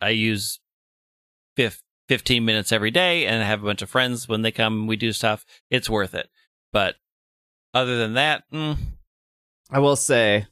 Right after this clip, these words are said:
Speaker 2: before we move to the next question, I have kind of soured,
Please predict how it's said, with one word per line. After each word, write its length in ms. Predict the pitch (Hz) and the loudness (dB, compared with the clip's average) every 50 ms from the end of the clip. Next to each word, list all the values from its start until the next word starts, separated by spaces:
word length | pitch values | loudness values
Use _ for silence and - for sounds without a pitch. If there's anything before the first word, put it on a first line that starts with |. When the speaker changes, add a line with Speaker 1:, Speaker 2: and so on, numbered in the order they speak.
| _ _ _ _ _ _ 95 | _ _ _ _ _ _ -10
Speaker 2:
before 300 | 95 98 92 - 117 104 | -8 -6 -2 0 2 4
we 100 | 107 107 | 4 4
move 200 | 107 110 107 101 | 2 0 -2 -4
to 80 | 104 104 | -4 -4
the 60 | 107 | -2
next 220 | 104 107 104 - | -2 -2 -2 -2
question, 340 | - - 104 98 - - 95 | 0 0 0 0 0 -2 0
I 140 | 95 98 101 | 2 4 4
have 360 | 101 107 101 92 - - - - | 4 4 2 0 -6 -14 -14 -4
kind 280 | - 127 135 135 131 | 0 0 2 4 4
of 180 | 127 107 - - - | 2 0 -2 -4 -6
soured, 720 | - - - - 113 113 120 117 113 110 110 107 104 - | -4 0 2 4 4 4 4 4 4 4 4 2 0 -2